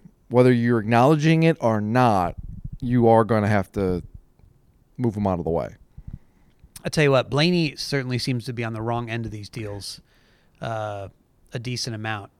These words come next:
Speaker 2: um, in terms of somebody else wrecking him. And, uh, no, oh, you're shaking your head. See,
Speaker 1: Well,
Speaker 2: it's
Speaker 1: I
Speaker 2: just the
Speaker 1: just
Speaker 2: one
Speaker 1: go,
Speaker 2: thing about
Speaker 1: I,
Speaker 2: being in person.
Speaker 1: I go back to the
Speaker 2: Jordan's going, "No, he's shaking
Speaker 1: Well, I
Speaker 2: his
Speaker 1: go
Speaker 2: head at
Speaker 1: back
Speaker 2: me."
Speaker 1: to two thousand eighteen at the Roval.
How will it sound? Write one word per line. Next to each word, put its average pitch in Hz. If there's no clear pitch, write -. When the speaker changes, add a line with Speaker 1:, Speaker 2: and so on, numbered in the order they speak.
Speaker 2:
um, 120
in 117
terms 120
of 107
somebody 127
else 117
wrecking 117
him. 110
And, 107
uh, 101
no, 180
oh, 156
you're 123
shaking 170
your 143
head. 160
See, 208
Speaker 1:
Well, 254
Speaker 2:
it's 220
Speaker 1:
I 220
Speaker 2:
just 208
the 226
Speaker 1:
just 220
Speaker 2:
one 233
Speaker 1:
go, 233
Speaker 2:
thing 226
about 208
Speaker 1:
I, 202
Speaker 2:
being 202
in 190
person. 196
Speaker 1:
I 180
go 196
back 214
to 190
the 175
Speaker 2:
Jordan's 190
going, 160
"No, 165
he's 156
shaking 160
Speaker 1:
Well, 247
I -
Speaker 2:
his 202
Speaker 1:
go 214
Speaker 2:
head 214
at 208
Speaker 1:
back 208
Speaker 2:
me." 175
Speaker 1:
to -
two 196
thousand 165
eighteen 156
at 143
the 123
Roval. 135